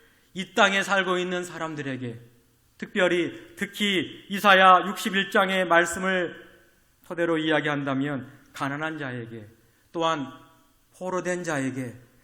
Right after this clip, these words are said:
또한 눌린 자에게 은혜가 임하는 사건이 바로 하나님 나라의 일이다라는 것입니다. 이 사실을 사도행전이 이제 앞으로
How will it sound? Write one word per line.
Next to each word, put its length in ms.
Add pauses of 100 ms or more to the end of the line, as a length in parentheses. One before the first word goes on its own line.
(100)
또한 220
눌린 380
자에게 680 (280)
은혜가 680
임하는 440
사건이 420
바로 440 (300)
하나님 560
나라의 600 (440)
일이다라는 760
것입니다. 500 (760)
이 160
사실을 880
사도행전이 1080
이제 240
앞으로 640